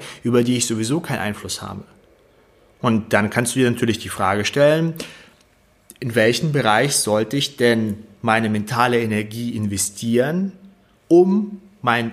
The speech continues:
unmittelbares Leben von mir, aber auch vielleicht von meinen Mitmenschen zu verbessern?“ Und dann warte, dann wird auch etwas in dir hochkommen.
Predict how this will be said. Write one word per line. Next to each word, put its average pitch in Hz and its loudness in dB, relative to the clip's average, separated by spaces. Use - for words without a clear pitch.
unmittelbares 147 2
Leben 131 0
von 101 -8
mir, 151 4
aber 98 -2
auch 107 0
vielleicht 107 -2
von 107 -6
meinen 101 0
Mitmenschen 151 2
zu - -4
verbessern?“ 190 -2
Und 120 0
dann 139 2
warte, 202 0
dann 107 -2
wird 143 2
auch 127 2
etwas 143 -4
in 113 -6
dir 127 0
hochkommen. - -2